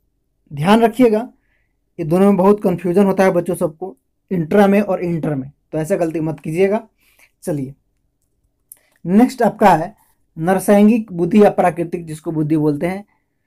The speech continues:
इस प्रकार के ज्ञान का संबंध वनस्पति जगत, यानी कि पेड़ पौधे जो कि प्राकृतिक से रिलेटेड हो, जीव जंतु या प्राणी समूह, प्राकृतिक सौंदर्य को परखने इत्यादि में होता है।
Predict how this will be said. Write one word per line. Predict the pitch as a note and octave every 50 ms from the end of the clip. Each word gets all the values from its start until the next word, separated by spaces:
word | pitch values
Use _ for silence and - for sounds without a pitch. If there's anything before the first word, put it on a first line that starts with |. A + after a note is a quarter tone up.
| _ _ _ _ _ _ _ -
इस | C#4 C4+ C4+
प्रकार | C4 A#3+ G#3+ A3 G#3 G#3 G3+
के | G3+ G#3+
ज्ञान | G3+ E3 G3 G3+ G#3+ G#3+
का | G#3 G#3 G3+ G3 A3 G#3+
संबंध | G#3+ - F3+ F3 E3+ F#3 G#3 G3+ F#3
वनस्पति | E3+ D3+ F3 F#3 G3+ G3+ - - A3+ G#3+ A#3+ G#3
जगत, | E3 E3+ D#3+ E3+ F#3 F#3 -
यानी | F#3 F#3 F#3+ F#3+
कि | F#3 F#3
पेड़ | F#3+ - F#3+ F#3+ F3
पौधे | E3 E3 E3 D#3+ G3 G3
जो | G3+ G#3
कि | G3+ G#3
प्राकृतिक | G#3 - G#3 G3+ G3+ - A3 G#3+ G#3+ - - -
से | - A3
रिलेटेड | F#3+ E3+ E3 E3+ F3 F3+ F3 G#3 G3 E3
हो, | D3+ C#3+ - - _ _ _ _ _ _ _ _ _ _ _ _ _ _ _ _ _ _ _ _ _ _ _ -
जीव | D#3+ A3+ B3+
जंतु | G#3+ A#3 A#3+ A3 A3 A3+
या | A3 G#3+
प्राणी | G#3 G#3+ G3+ F#3+ F#3+ G3+ A3 A3
समूह, | A3 - - G#3 G#3+ A#3 A3+ G#3+
प्राकृतिक | - G#3+ G3 G3 A3 G#3 G#3 B3 G#3+
सौंदर्य | - G#3+ G3 F#3 G3 G3 F#3+
को | - F#3+ F#3+
परखने | F#3+ - G3+ F#3 F#3 G3 G#3 A3+
इत्यादि | A3 G#3 - - G3 F3+ F3 F3+ F3+
में | F3+ E3+
होता | C#3 C#3+ D3+ - -
है। | C3 B2+ C#3+ -